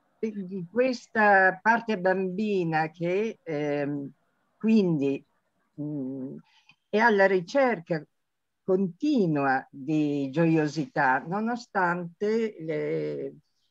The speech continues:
le interferenze <laughs> pesanti che gli adulti, ehm, hanno. Ehm, e poi che è veramente un, ehm, romanzo, un, un, una storia che possiamo definire di formazione,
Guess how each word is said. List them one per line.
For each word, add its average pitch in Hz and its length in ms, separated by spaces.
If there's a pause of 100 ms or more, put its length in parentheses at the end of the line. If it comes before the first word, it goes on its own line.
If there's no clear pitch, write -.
(120)
le 160 100
interferenze 165 1120
<laughs> - 20
pesanti 147 600
che 135 160
gli 139 100
adulti, 135 720 (440)
ehm, 135 560
hanno. 131 640 (560)
Ehm, 208 760
e 254 160
poi 415 340
che 214 480
è 165 160
veramente 196 880
un, 160 340
ehm, 143 640 (760)
romanzo, 190 760
un, 175 340
un, 175 300
una 165 380
storia 214 580
che 170 140
possiamo 190 440
definire 170 800
di 139 120
formazione, 139 1200